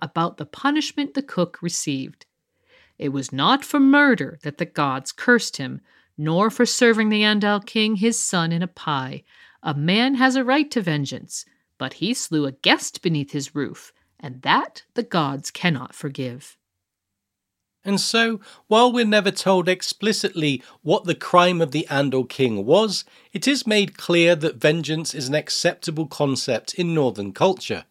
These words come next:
Speaker 2: and in fact, perhaps more broadly in Westeros as well, for when Merret Frey tries to defend himself and his family, he claims, "Stark shamed us. The whole realm was laughing. We had to cleanse the stain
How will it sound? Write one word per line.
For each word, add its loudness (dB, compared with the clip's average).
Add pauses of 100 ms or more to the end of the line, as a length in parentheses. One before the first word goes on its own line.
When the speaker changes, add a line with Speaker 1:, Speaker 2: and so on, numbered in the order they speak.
(380)
Speaker 2:
and 0
in 4
fact, -2 (200)
perhaps -2
more 2
broadly 2
in -2
Westeros -2
as -6
well, -2 (200)
for 2
when 4
Merret 2
Frey 4
tries 0
to -6
defend 0
himself 0 (160)
and 0
his 0
family, 0 (100)
he -2
claims, 2 (360)
"Stark 0
shamed 2
us. -6 (260)
The 2
whole 0
realm 6
was 0
laughing. 6 (180)
We 4
had 2
to -2
cleanse 0
the -8
stain 0